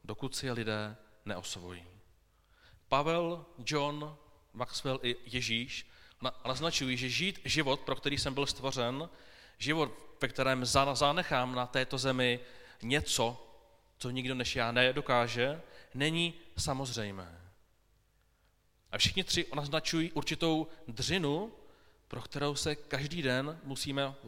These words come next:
rozhodovat, ale jejím výsledkem je naplnění, radost a štěstí. A apoštol Pavel píše krátce před smrtí z vězení několik dopisů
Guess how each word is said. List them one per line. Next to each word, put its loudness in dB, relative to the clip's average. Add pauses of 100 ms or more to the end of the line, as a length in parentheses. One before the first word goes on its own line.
rozhodovat, 0 (240)
ale -2
jejím 2
výsledkem 4 (600)
je -4
naplnění, -2 (200)
radost 0
a 0
štěstí. -2 (260)
A 6
apoštol 2
Pavel 4
píše 2
krátce 4 (440)
před 0
smrtí 0
z -6
vězení 0
několik -2
dopisů -2